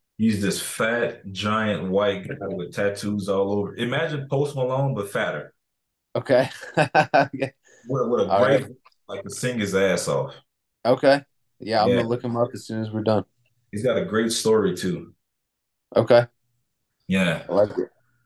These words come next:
Speaker 1: Yeah, so I, I, I didn't know if you heard of Jelly Roll or not, but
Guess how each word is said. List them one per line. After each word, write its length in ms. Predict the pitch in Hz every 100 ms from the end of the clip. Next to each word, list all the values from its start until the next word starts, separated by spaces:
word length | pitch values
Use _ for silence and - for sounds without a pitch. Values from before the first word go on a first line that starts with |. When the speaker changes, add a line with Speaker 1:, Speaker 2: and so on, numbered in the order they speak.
| _ _ _ -
Speaker 1:
Yeah, 200 | 101 98 92
so 180 | -
I, 140 | 107 117
I, 560 | - 113 131 123 123 123
I 40 |
didn't 160 | 139 131
know 200 | 123 110
if 60 | 113
you 120 | 113
heard 200 | 117 117
of 80 | 110
Jelly 220 | 117 117
Roll 280 | 117 113 107
or 60 |
not, 360 | 107 117 - - _ _ -
but 540 | 95 92 87 85